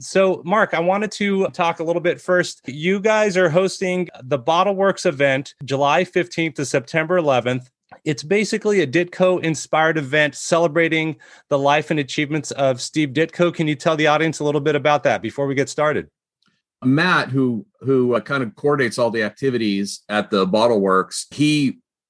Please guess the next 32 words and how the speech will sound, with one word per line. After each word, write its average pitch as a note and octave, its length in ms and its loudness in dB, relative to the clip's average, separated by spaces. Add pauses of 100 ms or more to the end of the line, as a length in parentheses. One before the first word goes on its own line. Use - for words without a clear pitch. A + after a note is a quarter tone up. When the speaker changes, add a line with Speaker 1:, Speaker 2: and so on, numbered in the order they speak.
Speaker 2:
reached D#3 360 -2
out C3 180 2
to C3 100 -2
me A#2 380 -2
a G#2+ 100 2
while A#2 240 2
back, A2 320 0
a - 40 -20
couple G#2 200 -12
years A#2 300 -2
ago, G2 360 0
and G2+ 80 -2
we've G#2+ 160 -2
been G2+ 220 -2
kind A2+ 220 -2
of G2 160 -2
having A2 260 -2
dialogues G#2+ 500 0
ever F#2+ 160 -2
since B2+ 300 -6
then. F#2+ 320 0
Of G#2 100 -12
course, A#2+ 300 0
he's, A#2 500 -4 (520)
you G#2 100 0
know, G#2+ 180 0
from A#2+ 300 -2
Johnstown. G2+ 560 0
So G2+ 500 0 (300)
he, A2 260 -2 (240)
at, G#2+ 200 -2 (100)
at G#2 180 -2